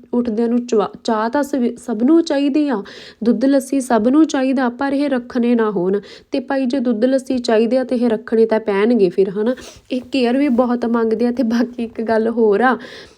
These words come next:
ਵੀ ਜਿਨ੍ਹਾਂ ਘਰੇ ਪਸ਼ੂ ਰੱਖੇ ਹੁੰਦੇ ਆ, ਉਹ ਵਿਹਲੇ ਨਹੀਂ ਹੁੰਦੇ। ਵਿਹਲੇ ਤਾਂ ਸੱਚੀ ਨਹੀਂ ਹੁੰਦੇ, ਹਨਾ। ਚੌਵੀ ਘੰਟੇ ਇਹ ਉੱਤੇ ਹੀ ਰਹਿਣਾ ਪੈਂਦਾ ਫਿਰ ਇਹਨਾਂ ਦੇ ਉੱਤੇ, ਹਨਾ। ਇਹ ਉਹਨਾਂ ਨੂੰ ਪਤਾ ਹੀ ਆ, ਜਿਨ੍ਹਾਂ ਘਰੇ ਪਸ਼ੂ ਹੈਗੇ ਆ। ਬਾਕੀ ਪ੍ਰਭ ਨੂੰ ਤਾਂ ਬਹੁਤ ਕਰੇਜ਼ ਆ ਇਸ ਲਾਈਨ ਦੇ ਵਿੱਚ। ਡੈਡੀ ਵੀ since from childhood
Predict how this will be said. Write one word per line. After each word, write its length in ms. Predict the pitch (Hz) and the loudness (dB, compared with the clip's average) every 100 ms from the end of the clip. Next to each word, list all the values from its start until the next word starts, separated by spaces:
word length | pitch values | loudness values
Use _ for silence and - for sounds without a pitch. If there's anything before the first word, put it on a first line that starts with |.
| _ _ 226 | _ _ -2
ਵੀ 260 | 269 277 | 0 2
ਜਿਨ੍ਹਾਂ 420 | 240 - 226 247 | 0 0 2 2
ਘਰੇ 160 | 262 262 | 4 2
ਪਸ਼ੂ 340 | 247 240 247 | 2 -2 2
ਰੱਖੇ 300 | 240 240 240 | 2 2 2
ਹੁੰਦੇ 220 | 240 220 226 | 2 4 2
ਆ, 60 | |
ਉਹ 140 | 233 233 | 2 4
ਵਿਹਲੇ 340 | 214 202 220 | 4 4 2
ਨਹੀਂ 140 | 240 | 2
ਹੁੰਦੇ। 320 | 247 214 185 208 | 2 2 2 2
ਵਿਹਲੇ 280 | 240 254 | 4 4
ਤਾਂ 140 | 302 294 | 2 -2
ਸੱਚੀ 400 | 277 240 - 220 | -4 -4 -2 0
ਨਹੀਂ 140 | 226 | 2
ਹੁੰਦੇ, 320 | 226 202 190 | 0 2 2
ਹਨਾ। 280 | 208 208 247 247 | 2 0 -2 0
ਚੌਵੀ 340 | 277 240 247 254 | 0 2 2 0
ਘੰਟੇ 300 | 262 240 254 | 0 2 2
ਇਹ 120 | 254 | 2
ਉੱਤੇ 260 | 247 247 247 | 0 0 2
ਹੀ 80 | |
ਰਹਿਣਾ 280 | 226 220 254 | 4 2 2
ਪੈਂਦਾ 300 | 226 180 175 | 0 -2 -4
ਫਿਰ 140 | 190 196 | -2 0
ਇਹਨਾਂ 280 | 185 190 | 0 0
ਦੇ 120 | 214 220 | 0 -2
ਉੱਤੇ, 240 | 220 202 | 0 -2
ਹਨਾ। 260 | 208 233 247 | 0 -4 -2
ਇਹ 80 | 262 | -2
ਉਹਨਾਂ 240 | 247 240 | 0 0
ਨੂੰ 140 | 262 247 | 0 0
ਪਤਾ 240 | 214 208 | -2 0
ਹੀ 120 | 226 | 0
ਆ, 60 | 214 | 0
ਜਿਨ੍ਹਾਂ 320 | 185 196 202 | 0 0 0
ਘਰੇ 160 | 226 208 | -2 -2
ਪਸ਼ੂ 320 | 196 196 202 | -2 -2 -2
ਹੈਗੇ 300 | 196 180 214 | -2 0 0
ਆ। 140 | 247 339 - - - - - 254 | 0 -6 -16 -20 -20 -20 -4 -2
ਬਾਕੀ 600 | 262 247 262 254 254 240 | -2 -2 -2 0 -2 -4
ਪ੍ਰਭ 440 | 240 233 247 220 | -8 -4 0 2
ਨੂੰ 140 | 240 247 | 2 2
ਤਾਂ 160 | 277 | 0
ਬਹੁਤ 300 | 226 220 202 | 2 0 0
ਕਰੇਜ਼ 400 | 196 208 202 196 | 0 2 4 2
ਆ 60 | 202 | 2
ਇਸ 180 | 202 214 | 0 -2
ਲਾਈਨ 240 | 196 196 | 0 2
ਦੇ 80 | 196 | 2
ਵਿੱਚ। 180 | 202 247 | 0 -2
ਡੈਡੀ 340 | 220 196 208 | 0 0 0
ਵੀ 80 | 240 | 0
since 340 | 247 226 220 | -2 -2 -2
from 180 | 240 247 | -2 0
childhood 560 | 233 240 208 202 220 | 0 0 0 2 0